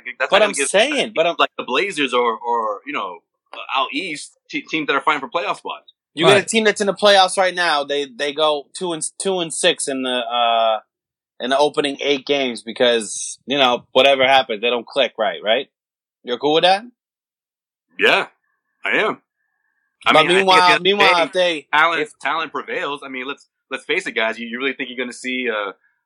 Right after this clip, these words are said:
Speaker 1: I don't
Speaker 2: Yeah.
Speaker 1: know. You, you think you're gonna see a, a, a Brooklyn Nets win the championship? I mean, like, let's face it. I think we're gonna see in the last Final Four teams. They're not gonna shock us, right? It's not like this whole thing's gonna be, uh, ostrich and you're gonna
Speaker 2: How
Speaker 1: see
Speaker 2: did the
Speaker 1: a random team come out.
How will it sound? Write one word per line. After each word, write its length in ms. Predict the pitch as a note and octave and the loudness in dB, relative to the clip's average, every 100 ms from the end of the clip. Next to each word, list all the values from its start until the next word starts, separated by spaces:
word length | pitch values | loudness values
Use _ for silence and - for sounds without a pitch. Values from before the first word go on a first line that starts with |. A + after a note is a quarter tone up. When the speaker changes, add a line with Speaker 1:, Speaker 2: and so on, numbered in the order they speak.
| - | -10
Speaker 1:
I 100 | B2+ | -4
don't 140 | B2 | 0
Speaker 2:
Yeah. 160 | G2 F#3 | 4 4
Speaker 1:
know. 100 | F#2 - _ - | 2 -10 _ -10
You, 120 | C3 A#2 | -10 -8
you 200 | A#2 A#2+ | -6 -4
think 120 | C#3 | 0
you're 80 | C#3 | 2
gonna 120 | C3 | 0
see 300 | B2+ C#3 C3+ | 0 0 2
a, 80 | A#2+ | 2
a, 60 | A2+ A2+ A2 A2 | 0 -2 -2 -2
a 40 | G2+ | 0
Brooklyn 360 | A#2 C3+ A#2 | 0 0 0
Nets 420 | A2+ B2+ - - - | 2 0 -2 -16 -10
win 220 | A2+ D3 | -4 -2
the 80 | D3+ | 0
championship? 460 | D#3 F3 G3 A3 | -2 -2 0 0
I 80 | E3 | 0
mean, 220 | C3+ A#2 | 0 -2
like, 160 | A2 - | -4 -6
let's 160 | B2+ A#2+ | -10 -6
face 240 | E3+ G#3 | -4 -4
it. 80 | G#2 | -6
I 60 | G#2 | -6
think 220 | D#3 C#3 - | -6 -6 -6
we're 120 | B2 | -4
gonna 260 | C3+ C3 G2+ | -2 -2 -6
see 300 | - D#3 C#3+ | -8 -6 -4
in 120 | A#2 - - | -6 -10 -10
the 60 | |
last 380 | A2 C3+ B2+ - | -2 2 0 0
Final 220 | C#3+ C#3 | -2 0
Four 200 | A#2+ C#3 | -2 -6
teams. 440 | A#2+ D3+ D#3+ A#2 - - | -6 -6 -6 -8 -12 -8
They're 40 | |
not 80 | E3 | -4
gonna 120 | B2+ | -4
shock 300 | - C3+ F3 | -2 0 0
us, 120 | G2+ - | -2 -6
right? 180 | F#2+ B2+ | -4 -4
It's 100 | A#2 | -2
not 120 | C#3+ C#3 | 2 2
like 200 | A#2+ - | 0 -4
this 140 | A2+ | -8
whole 160 | C3+ A#2+ | -6 -4
thing's 180 | B2 | -4
gonna 180 | A2+ A2+ | -4 -8
be, 280 | G#2+ G2+ F#2+ _ _ _ | -8 -10 -12 _ _ _
uh, 120 | F#2+ F#2 A#2 | -10 -4 0
ostrich 420 | C#3 - G#2+ G2+ G#2 | 0 -2 -4 -2 -2
and 160 | G2+ | -4
you're 80 | A2 | -2
gonna 180 | A2+ E3 | -2 2
Speaker 2:
How 60 | |
Speaker 1:
see 120 | F#3 G3 | 2 2
Speaker 2:
did 40 | |
the 80 | F#3+ | -2
Speaker 1:
a 220 | F3+ - | -2 -2
random 200 | - A#2 | -2 -4
team 200 | - D#3 | 0 0
come 180 | - A2 | 0 -2
out. 180 | F2 | -4